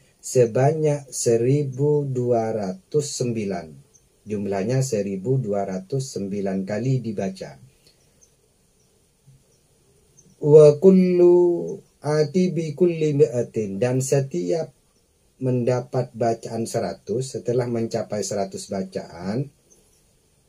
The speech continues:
yajlibu man arada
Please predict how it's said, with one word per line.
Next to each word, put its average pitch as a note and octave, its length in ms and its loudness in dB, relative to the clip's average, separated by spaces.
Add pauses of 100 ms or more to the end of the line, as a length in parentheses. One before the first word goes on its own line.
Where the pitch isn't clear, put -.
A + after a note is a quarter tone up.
yajlibu D3 880 0 (400)
man C3+ 320 2
arada C3+ 800 2